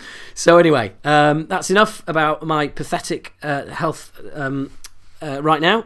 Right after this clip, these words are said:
Let's, uh, let's move on. Um, so, uh, yeah, some, some, some interesting news from the, from the last month. We've got, we've got two new Slipknot, Slipknot songs. Um, uh, one which I thought was, uh, was pretty cool, which was, um,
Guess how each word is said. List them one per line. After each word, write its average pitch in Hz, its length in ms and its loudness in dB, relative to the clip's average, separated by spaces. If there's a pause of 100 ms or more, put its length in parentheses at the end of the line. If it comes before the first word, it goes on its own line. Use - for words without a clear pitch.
Let's, 165 240 -6
uh, 160 140 0
let's 156 160 -4
move 180 220 6
on. 269 160 0 (580)
Um, 202 380 4
so, 196 340 2
uh, 180 240 -4
yeah, 214 520 0
some, 180 340 -2
some, 190 400 -2
some 185 120 -2
interesting 208 580 0
news 214 280 -4
from 135 160 -6
the, 127 240 -6
from 143 160 -8
the 135 60 -4
last 120 120 -8
month. 123 200 -10
We've 135 120 -10
got, 143 200 -6
we've 139 120 -6
got - 200 -6
two 196 240 2
new 180 180 2
Slipknot, 175 460 -4
Slipknot 170 400 -2
songs. 190 480 0 (160)
Um, 139 760 0 (640)
uh, 139 340 0
one 170 640 2
which 160 400 -4
I 139 80 -6
thought 139 320 -2
was, 127 260 -4
uh, 127 120 -2
was 120 140 -8
pretty 139 260 -4
cool, 190 460 2
which - 280 -8
was, 127 320 -2
um, 120 520 -6